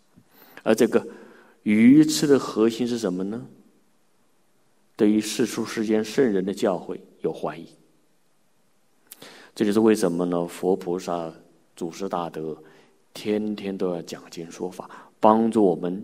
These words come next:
去疑生信。所以不贪、不嗔、不痴是三善根，反过来就是三恶根，那个很麻烦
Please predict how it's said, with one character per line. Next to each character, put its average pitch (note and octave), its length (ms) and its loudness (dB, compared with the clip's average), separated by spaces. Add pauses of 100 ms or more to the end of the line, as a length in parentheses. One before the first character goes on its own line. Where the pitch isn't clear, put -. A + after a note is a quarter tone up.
去 D#3 520 -2
疑 G2+ 560 -4 (280)
生 B2 600 -8
信。 - 280 -6 (2500)
所 A2+ 160 4
以 G2 160 6
不 A2+ 260 0
贪、 A2 280 0
不 A2+ 160 0
嗔、 G#2+ 260 -4
不 G#2+ 120 -2
痴 C3+ 340 -6 (140)
是 F2+ 260 -2
三 G#2 420 -2
善 G2+ 280 -4
根， G2+ 200 -6 (100)
反 F2 380 2
过 A#2+ 140 6
来 F2+ 200 2 (160)
就 G2 140 -6
是 F#2+ 140 -8
三 B2 420 0 (200)
恶 E3+ 260 6
根， C3 200 -2 (840)
那 F#2 100 -6
个 - 80 -10
很 D2 140 -14
麻 D2+ 180 -16
烦 - 160 -20